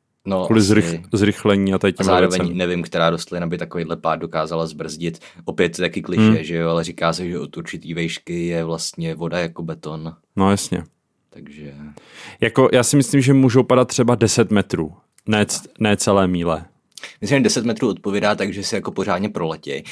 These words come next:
Speaker 1: Jako
Speaker 2: Jo.
Speaker 1: deset metrů jak je hodně, že jo,
Speaker 2: Je,
Speaker 1: co si
Speaker 2: no
Speaker 1: budeme.
Speaker 2: právě.
Speaker 1: Nevím, jestli jsi někdy skákal do vody z deseti metrů, ale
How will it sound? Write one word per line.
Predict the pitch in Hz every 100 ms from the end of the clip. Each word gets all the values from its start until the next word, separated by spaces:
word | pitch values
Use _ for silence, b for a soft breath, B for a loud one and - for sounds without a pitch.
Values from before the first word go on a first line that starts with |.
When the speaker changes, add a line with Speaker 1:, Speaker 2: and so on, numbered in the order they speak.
| B
Speaker 1:
Jako | -
Speaker 2:
Jo. | 107
Speaker 1:
deset | 104 98
metrů | 90 92
jak | 92 85
je |
hodně, | 82 80 71 76
že | 71
jo, | -
Speaker 2:
Je, | 127
Speaker 1:
co | -
si |
Speaker 2:
no | 110
Speaker 1:
budeme. | 104
Speaker 2:
právě. | - 101 135 123 82 -
Speaker 1:
Nevím, | 90
jestli | 85 90
jsi | 90
někdy | 87
skákal | - 82 82 90
do | 87
vody | 85 85
z |
deseti | 80 - 82 85
metrů, | 78 - 78 82
ale | 82 78